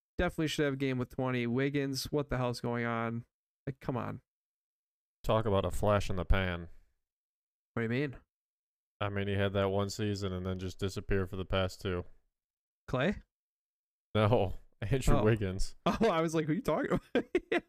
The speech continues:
Speaker 1: <laughs> Yeah, he, we, last year he had that weird, I don't even, I didn't even hear exactly what happened, but it was, like, some personal thing going on where he was, like, away from the team for, like, forty games, and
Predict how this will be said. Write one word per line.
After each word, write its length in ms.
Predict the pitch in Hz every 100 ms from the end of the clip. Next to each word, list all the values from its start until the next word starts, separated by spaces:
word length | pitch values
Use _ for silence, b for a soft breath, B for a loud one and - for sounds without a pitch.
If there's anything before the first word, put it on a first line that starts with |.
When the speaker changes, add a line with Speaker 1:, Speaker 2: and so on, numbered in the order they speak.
| _
Speaker 1:
<laughs> 480 | 254 269 - 208 139
Yeah, 320 | 143 180 160
he, 100 | 139
we, 280 | 139 151 151 -
last 260 | 143 196 -
year 80 | 415
he 60 | 240
had 120 | 190
that 180 | 147 127
weird, 420 | 135 151 143 135 _ _
I 100 | -
don't 140 | 107 175
even, 320 | 165 135 127 _ _
I 120 | 123 127
didn't 260 | 139 147
even 200 | 131 120
hear 140 | 120 120
exactly 360 | 123 117 117
what 120 | 117 120
happened, 260 | 120 117
but 80 | 117
it 40 |
was, 140 | 123 131
like, 160 | 117 -
some 220 | - 143
personal 480 | 135 139 135 - 120
thing 240 | - 117 117
going 240 | 117 113
on 160 | 113 113
where 100 | 117
he 60 |
was, 100 | 123
like, 100 | 127
away 260 | 113 117 117
from 160 | -
the 60 | 120
team 380 | - 120 123 123
for, 100 | 131
like, 180 | 131 131
forty 300 | 143 139 139
games, 560 | 143 139 139 139 135
and 220 | - 101